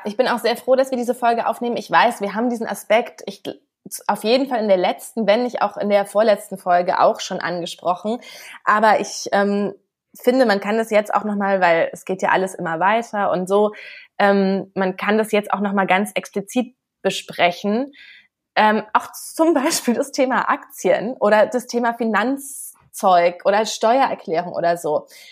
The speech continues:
Also, ich finde ganz grundsätzlich, es liegt ja schon mal wieder alles an Instagram. Also ich weiß ja nur von Instagram,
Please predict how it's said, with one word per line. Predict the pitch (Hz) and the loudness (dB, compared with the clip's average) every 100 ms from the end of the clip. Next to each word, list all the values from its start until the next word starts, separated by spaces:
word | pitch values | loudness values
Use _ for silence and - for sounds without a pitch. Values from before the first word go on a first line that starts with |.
| - - | -10 0
Also, | 190 180 160 | 2 2 0
ich | - - | -4 -2
finde | 277 285 285 - _ _ _ | 2 4 2 0 _ _ _
ganz | - 240 247 | 0 0 0
grundsätzlich, | 240 220 220 220 - 240 247 - - _ _ _ _ _ _ _ | -2 2 2 2 0 0 0 -8 -18 _ _ _ _ _ _ _
es | - 214 | -2 0
liegt | 240 247 | 0 2
ja | |
schon | 233 214 | 2 2
mal | 190 | 2
wieder | 190 | 2
alles | - 180 | 0 -4
an | - - | -6 -8
Instagram. | 160 - 101 - 107 110 | -8 -4 -4 -4 -6 -4
Also | - 202 | -2 -2
ich | 208 - | -4 -2
weiß | 190 202 226 | 2 2 2
ja | 220 | 0
nur | 214 220 | 0 -2
von | 220 208 | -2 -4
Instagram, | 196 202 - 139 151 190 156 165 247 | -4 -4 -2 -4 -2 -2 -2 -2 -8